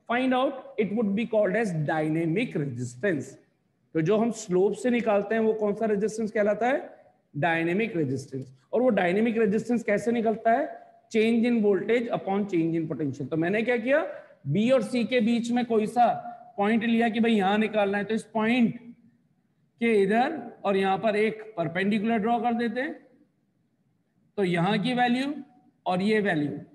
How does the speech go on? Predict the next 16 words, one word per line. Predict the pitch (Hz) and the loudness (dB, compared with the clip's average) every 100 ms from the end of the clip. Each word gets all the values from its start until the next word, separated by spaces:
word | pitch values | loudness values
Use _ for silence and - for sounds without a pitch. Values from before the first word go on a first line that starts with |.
| - | -10
तो | 165 | -2
ये | 196 214 | 0 0
तो | 233 | 0
बता | 233 180 | 0 2
रहा | 175 240 | 4 4
है | |
आपको | - 240 | 2 -2
डेल्टा | 196 220 208 247 | -2 -2 2 2
आई, | 262 370 - - - _ _ _ _ _ _ - | 2 0 -6 -12 -20 _ _ _ _ _ _ -6
ये | 165 | -2
बता | 202 214 226 | 0 2 2
रहा | 226 | 4
है | 226 | 2
आपको | 226 226 | 0 -4
डेल्टा | 185 190 220 | -2 -2 0
वी, | 214 240 302 | 0 -2 -6